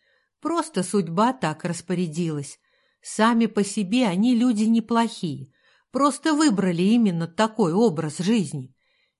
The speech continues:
Ведь все жизнь по-разному понимают. Я как-то вез девушку легкого поведения,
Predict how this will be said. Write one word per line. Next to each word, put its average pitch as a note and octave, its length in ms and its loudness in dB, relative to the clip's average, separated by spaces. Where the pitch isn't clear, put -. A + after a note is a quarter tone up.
Ведь B3 240 0
все D#4+ 580 -2
жизнь A#3 540 0
по-разному B3+ 760 4
понимают. F#3+ 680 0
Я B3 340 4
как-то G3 420 -2
вез F#3+ 320 2
девушку G3 640 -2
легкого A#3+ 540 0
поведения, F#3+ 840 0